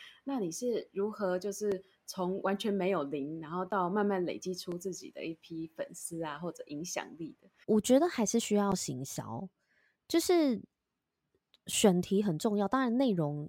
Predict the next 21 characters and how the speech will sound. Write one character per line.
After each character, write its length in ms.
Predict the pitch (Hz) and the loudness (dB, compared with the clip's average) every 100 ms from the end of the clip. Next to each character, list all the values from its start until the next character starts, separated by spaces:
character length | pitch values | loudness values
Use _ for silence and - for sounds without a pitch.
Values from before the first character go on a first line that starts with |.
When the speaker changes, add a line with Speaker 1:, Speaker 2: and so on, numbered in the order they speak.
| - | -6
Speaker 2:
一 80 | 175 | -2
定 240 | 214 196 | 0 0
要 260 | 196 180 156 | 0 -2 -2
能 240 | 147 147 | -4 -4
够 200 | 185 175 | 0 0
吸 180 | 156 170 | -2 -4
引 120 | 143 | -4
到 400 | 139 151 131 - - | -4 -4 -4 -6 -6
别 200 | 113 120 | -4 -4
人 200 | 71 - | -6 -10
的， 140 | - - | -10 -6
我 100 | 151 | -2
觉 100 | 175 | -2
得 60 | |
这 120 | 180 | 0
也 100 | 180 | -2
是 320 | - - 113 - | -2 -4 -6 -6
重 200 | - - _ | -4 -4 _
点。 180 | - - _ _ - - - | -8 -8 _ _ -20 -20 -16
可 180 | - 190 | 2 4
是 480 | 180 330 339 254 | 4 4 4 2